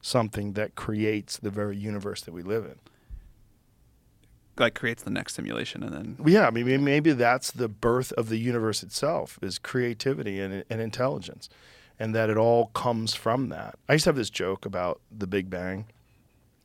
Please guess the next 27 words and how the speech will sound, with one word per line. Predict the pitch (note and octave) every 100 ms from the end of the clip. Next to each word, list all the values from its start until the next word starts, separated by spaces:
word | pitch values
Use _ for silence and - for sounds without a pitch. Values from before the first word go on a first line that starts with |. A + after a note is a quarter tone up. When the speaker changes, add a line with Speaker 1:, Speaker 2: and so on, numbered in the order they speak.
| -
Speaker 1:
Like, | A#2+ G#2 -
what | A2 A#2
if, | A2+ - - - - - _ _
what | A#2+ B2
if | A#2
the | G#2+
Big | A2 G#2
Bang | G#2 G2+ G2+ G#2
is | G2+
just | G#2 G2+ -
a, | G2+ -
a |
natural | G2+ G2 F#2+ - G2+
thing? | - G2
Like, | G2 -
p-, | -
humans | - A#2 G2 F#2+
get | - G#2 - -
so | - A2+ G2
advanced | G2 G2+ F#2+ F#2+ -
that | G2+
they | G2
create | G2 G2
a |
Big | F#2+ F#2+
Bang | G2+ G2
machine, | G2 - G2